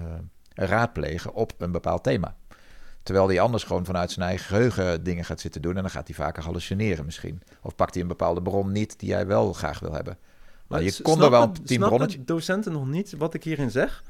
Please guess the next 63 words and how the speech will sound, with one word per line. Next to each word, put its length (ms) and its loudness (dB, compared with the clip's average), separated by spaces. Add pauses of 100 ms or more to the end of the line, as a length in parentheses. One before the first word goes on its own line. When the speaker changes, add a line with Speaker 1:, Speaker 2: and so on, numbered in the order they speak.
(120)
Speaker 2:
Dus 120 2
Speaker 1:
Ik 100 0
Speaker 2:
dit 120 8
is 80 -2
ook 60 2
niet 100 0
alleen 160 0
voor 100 -6
voortgezet 340 -6
onderwijs, 260 0
hè. 140 0
Ik, 100 -4
ik 200 -4
ben 140 4
een 220 0
docent, 500 0 (280)
eh, 240 2
op 100 4
het 80 -4
H 120 0
B 40 0
O. 180 2
Ik, 180 -8
ik 200 -6
doe 120 0
een 120 -2
theorievak. 540 0
Dat 100 -6
geef 240 -2
ik 80 -6
al 80 0
jaren. 420 2
Speaker 1:
Mhm. 220 0
Speaker 2:
Ik 140 0
zet 340 -2
al 260 4
mijn 240 2
bronnen 440 0
daarvan 440 0
in 160 0
Notebook 360 2
L 40 2 (100)
M. 80 -6 (200)
Dus 200 -4
alle 180 0
papers 400 2
die 120 -2
ze 100 -4
moeten 240 0
lezen, 320 0
alle 220 0
mijn 340 -2
PowerPoint-presentaties 960 0
die 80 -10
ze 80 -8
moeten 200 -6
maken, 280 -2 (220)
dat 380 0
koppel 280 -6
ik 120 -4
aan 120 2
die 120 -2
chatbot. 440 -2